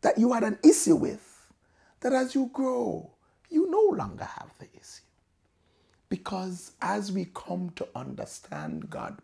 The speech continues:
more, as we come to understand the scriptures more, then our approach will change. But let us remember this. God is God of everyone.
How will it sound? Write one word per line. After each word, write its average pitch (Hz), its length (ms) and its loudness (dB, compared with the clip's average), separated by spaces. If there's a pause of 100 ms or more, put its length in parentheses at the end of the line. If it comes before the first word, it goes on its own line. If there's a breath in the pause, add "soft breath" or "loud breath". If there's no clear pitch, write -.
more, - 380 -20 (880 soft breath)
as 104 180 -4
we 113 180 -8
come 127 260 -4
to - 220 -12
understand - 720 -10
the - 60 -12
scriptures - 640 -12
more, - 380 -20 (760)
then 147 140 -6
our 127 260 -8
approach - 880 -10 (380)
will - 180 -10
change. - 720 -18 (1300)
But - 140 -6
let 208 200 -4
us - 160 -12
remember - 480 -14
this. - 600 -20 (680)
God 156 420 -8
is - 200 -12
God 127 480 -12 (340)
of 180 180 -12
everyone. 156 420 -14